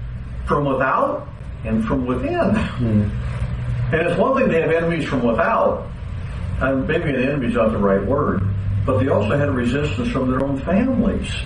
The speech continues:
Speaker 1: That, "Hey, what you're doing is really not noble after all. I mean, if a fox walks on the,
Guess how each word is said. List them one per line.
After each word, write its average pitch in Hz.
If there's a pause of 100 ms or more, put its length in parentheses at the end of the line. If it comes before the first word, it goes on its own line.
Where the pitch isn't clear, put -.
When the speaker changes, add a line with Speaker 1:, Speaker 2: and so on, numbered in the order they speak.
(600)
Speaker 1:
That, 98
"Hey, 254
what 240
you're 226
doing 220
is 175
really 277
not 156
noble 156
after 139
all. -
I -
mean, 170
if -
a 143
fox -
walks 143
on 147
the, 135